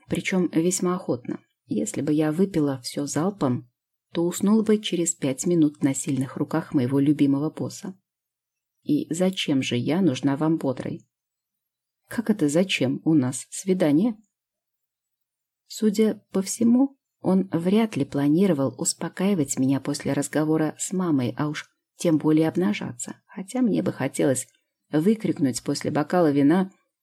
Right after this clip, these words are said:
и непринужденного разговора: "Раздевайтесь, босс!" Я испачкала вашу рубашку.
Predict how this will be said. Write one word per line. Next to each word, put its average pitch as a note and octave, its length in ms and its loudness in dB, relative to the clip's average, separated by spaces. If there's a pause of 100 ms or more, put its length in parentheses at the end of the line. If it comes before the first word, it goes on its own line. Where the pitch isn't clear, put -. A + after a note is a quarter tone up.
и F3 280 0
непринужденного F#3+ 800 2
разговора: E3+ 680 0
"Раздевайтесь, F#3+ 1300 0 (100)
босс!" C3+ 600 0 (1400)
Я F#3+ 360 -2
испачкала G3 680 -4
вашу D#3+ 320 -6
рубашку. - 520 -12